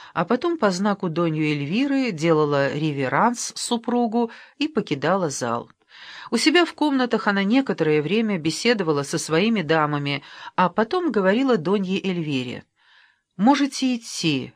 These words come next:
сегодня я буду спать одна». «Снова?» — хмурилась дуэнья. «Ваше высочество, вы придумали спать одна с тех самых пор, как мы приехали в этот замок.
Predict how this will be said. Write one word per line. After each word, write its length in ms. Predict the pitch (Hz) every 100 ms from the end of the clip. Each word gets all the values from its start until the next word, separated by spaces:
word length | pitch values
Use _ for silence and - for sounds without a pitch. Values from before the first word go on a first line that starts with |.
| _
сегодня 580 | - - 165 214 233 226
я 160 | 175
буду 260 | 143 160 202
спать 460 | - - 143 139 165
одна». 480 | 151 135 123 107 - _ _ _ _ -
«Снова?» — 1000 | - - - 151 147 147 139 226 381 427 _ _ _ _ _
хмурилась 800 | - 160 160 156 151 147 143 -
дуэнья. 720 | 147 156 156 139 131 131 127 - _ _ _ -
«Ваше 460 | 185 349 - 180
высочество, 1000 | 156 160 - 147 - 147 - - 120 113 - - - - -
вы 200 | 202 320
придумали 500 | 311 302 285 262 254
спать 400 | 233 - 247 240
одна 320 | 220 208 208
с 100 | -
тех 200 | - 180
самых 500 | - - 160 156 -
пор, 240 | - 339 392
как 220 | 202 170
мы 160 | 180 175
приехали 640 | 185 185 233 320 262 208
в 80 | 202
этот 280 | 233 233
замок. 640 | 175 165 123 101 - -